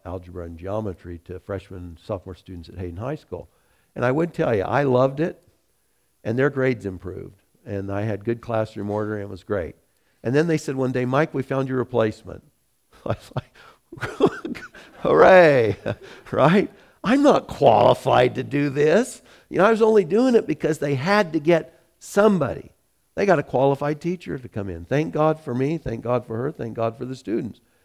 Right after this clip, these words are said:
I went back to roofing. I made better money, and I got on with, with my life. It was like, it was good while it lasted. It was a crazy fit, out of the blue, but something had to be done.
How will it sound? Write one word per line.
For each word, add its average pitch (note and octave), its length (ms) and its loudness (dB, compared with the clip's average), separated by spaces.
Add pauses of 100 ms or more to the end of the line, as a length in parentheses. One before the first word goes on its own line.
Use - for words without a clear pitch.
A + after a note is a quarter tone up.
(160)
I - 60 -6
went G#2+ 180 -2
back A#2 240 -2
to C3 80 -6
roofing. C3+ 460 -2
I F2 60 -10
made G2 240 -10
better G#2 220 -4
money, G#2+ 300 -8
and G#2 100 -8
I F#2 60 -10
got G2 200 -8
on G2+ 160 -8
with, G2 180 -10 (340)
with G#2 160 -10
my G#2+ 140 -4
life. A#2+ 340 -4 (400)
It - 60 -8
was D3 100 -6
like, C#3 300 -4 (180)
it C3 60 0
was B2 160 0
good D3+ 180 -2
while D#3+ 220 4
it F3 120 4
lasted. B2 540 0 (320)
It - 60 -6
was C3 160 -2
a C3 40 -2
crazy D#3 720 0
fit, A#2 540 0
out D3 160 4
of D3+ 60 -4
the C#3 80 -4
blue, A2 380 0 (240)
but B2+ 140 -2
something G3+ 380 0
had C#3 200 0
to B2 60 -6
be B2 120 -2
done. A2 360 -2